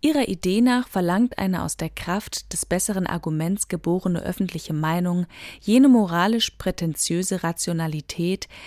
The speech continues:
die das Rechte und das Richtige in einem zu treffen sucht.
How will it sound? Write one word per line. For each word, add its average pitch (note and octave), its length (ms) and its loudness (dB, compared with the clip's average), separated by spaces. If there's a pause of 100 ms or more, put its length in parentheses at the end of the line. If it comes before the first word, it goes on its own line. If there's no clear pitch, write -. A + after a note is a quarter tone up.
(160)
die F#3+ 60 -4
das G3 260 2
Rechte F3+ 420 0
und F#3+ 180 -2
das G3+ 200 -2
Richtige F#3 440 -4
in F3+ 100 -4
einem G#3 440 2
zu - 140 -8
treffen C#3+ 380 -6
sucht. - 540 -12